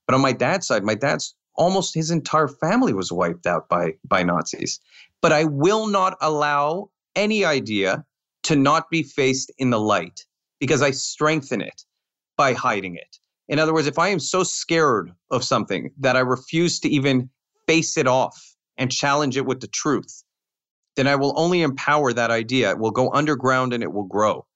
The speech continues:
And so what, and also beyond that, the ideas that are popular today are not always going to be popular in the future. So when, when you think, I always tell people, like, "Oh, like, certain language, they, like,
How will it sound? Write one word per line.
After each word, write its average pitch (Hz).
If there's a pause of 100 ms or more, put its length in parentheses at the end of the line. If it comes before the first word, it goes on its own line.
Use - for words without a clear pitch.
(640)
And 131
so 143
what, 135
and 156
also 185
beyond 139
that, - (400)
the 160
ideas 156
that 147
are 120 (460)
popular 139 (100)
today 135 (560)
are 147
not 190
always 175
going 151
to 135
be 135
popular 135
in 120
the 113
future. 143
So -
when, 135
when 139
you 202
think, 147 (680)
I 107
always 214
tell 185
people, 156
like, 120
"Oh, 139
like, 117
certain 139
language, 131
they, 120
like, 117